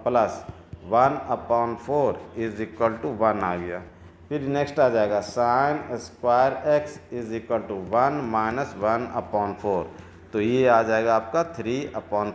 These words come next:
four आ जाएगा। फिर यहाँ से आ जाएगा sine x is equal to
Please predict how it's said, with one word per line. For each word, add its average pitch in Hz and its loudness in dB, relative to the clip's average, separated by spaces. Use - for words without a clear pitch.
four 107 0
आ 90 2
जाएगा। 87 -4
फिर 147 -4
यहाँ 131 2
से 139 -2
आ 139 4
जाएगा 143 2
sine 123 -2
x 143 -8
is 131 -6
equal 139 -2
to 113 -2